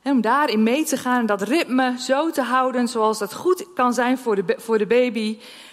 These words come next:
dat vond ik een uitdaging. En ik had het er ook even met Giel en Sarah Joy over. En Sarah Joy zei ook: "Ja, voor dat regelmaat, dan heb ik zelf een ritme en dan moet er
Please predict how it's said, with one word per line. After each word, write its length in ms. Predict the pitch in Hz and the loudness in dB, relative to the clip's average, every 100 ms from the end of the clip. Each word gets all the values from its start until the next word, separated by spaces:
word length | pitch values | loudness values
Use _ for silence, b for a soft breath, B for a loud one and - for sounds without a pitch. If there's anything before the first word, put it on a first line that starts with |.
| B | B
dat 120 | - | -20
vond 180 | - 254 | -2 0
ik 60 | 240 | 2
een 140 | 233 | 2
uitdaging. 760 | 254 302 214 185 180 - 165 165 - _ _ _ B B B B - | 0 0 0 -2 -4 -8 -10 -12 -16 _ _ _ B B B B -8
En 80 | |
ik 80 | 196 | -8
had 220 | 190 196 | -6 -8
het 80 | - | -4
er 80 | 202 | -4
ook 80 | 208 | -2
even 200 | 202 196 | -2 -2
met 240 | 190 185 | -2 -4
Giel 200 | - 233 | -2 -2
en 100 | 196 | 0
Sarah 280 | 214 196 190 | 0 0 0
Joy 280 | 247 233 226 | 0 2 2
over. 320 | 220 226 202 | 2 0 0
En 180 | 180 170 B B B B | -2 -4 B B B B
Sarah 260 | - 208 190 | -12 -8 -4
Joy 220 | 214 214 | 0 0
zei 180 | 214 196 | 0 -2
ook: 300 | 220 226 226 | 0 -2 -2
"Ja, 280 | 240 220 165 | -2 -2 -4
voor 160 | - - | -8 -8
dat 160 | 196 | -4
regelmaat, 540 | 208 349 359 262 233 196 | 0 0 0 2 2 0
dan 100 | 202 | -2
heb 100 | 202 | -2
ik 80 | |
zelf 280 | - 330 330 | 0 0 0
een 80 | 240 | 0
ritme 340 | 240 320 320 | -2 -2 -2
en 140 | 349 330 | -2 2
dan 80 | 247 | 2
moet 280 | 247 | 0
er 60 | - | -2